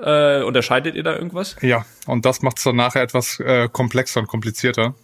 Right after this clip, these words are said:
Speaker 2: Ähm, das schaffst du aber nicht
Speaker 1: Ja,
Speaker 2: im
Speaker 1: ja,
Speaker 2: Endeffekt.
Speaker 1: dafür sind wir ja hier.
Speaker 2: <laughs> Genau. Ähm, nee, also um dir, um dir ein Beispiel zu geben, wie, wie man in das Thema so ein bisschen, ähm, reinkommt. Also wir haben damals tatsächlich, erster Case, den wir gemacht haben, war Hummels gegen Subotic.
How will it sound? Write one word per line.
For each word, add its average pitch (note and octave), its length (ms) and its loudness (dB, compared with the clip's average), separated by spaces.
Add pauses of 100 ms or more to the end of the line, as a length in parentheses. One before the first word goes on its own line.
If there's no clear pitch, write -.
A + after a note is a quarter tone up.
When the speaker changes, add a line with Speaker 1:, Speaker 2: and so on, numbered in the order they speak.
Speaker 2:
Ähm, G#2+ 260 0
das G#2 140 -4
schaffst - 200 -6
du A2 140 -2
aber G#2+ 140 0
nicht A2 100 -4
Speaker 1:
Ja, A2+ 80 0
Speaker 2:
im C3 80 4
Speaker 1:
ja, D3+ 80 4
Speaker 2:
Endeffekt. A#2+ 220 4
Speaker 1:
dafür C#3+ 60 2
sind C#3+ 140 2
wir C#3 120 4
ja - 20 2
hier. C3+ 220 2
Speaker 2:
<laughs> D#3 500 0 (200)
Genau. G#2+ 220 -2 (720)
Ähm, C3+ 440 2 (100)
nee, A#2 220 2
also C3 180 2
um C#3 100 0
dir, C#3+ 120 0
um C#3 100 0
dir C#3 60 2
ein B2 80 0
Beispiel C3 340 0
zu - 100 -4
geben, A#2+ 220 2
wie, A#2 240 0
wie A#2+ 120 0
man A#2 220 2
in A#2 120 0
das A2+ 160 2
Thema A#2 340 2
so A2+ 80 -4
ein G#2+ 60 -2
bisschen, A2 400 -2 (300)
ähm, A#2+ 220 -2
reinkommt. A2+ 680 0
Also A2+ 140 0
wir A#2 60 4
haben A#2+ 140 2
damals C3 400 2
tatsächlich, B2+ 300 0
erster C3 280 0
Case, D3 420 0
den C3+ 120 0
wir A#2+ 100 2
gemacht A#2 340 0
haben, C#3+ 380 0
war A#2+ 380 2
Hummels D#3 340 2
gegen B2 160 -2
Subotic. A2 600 -2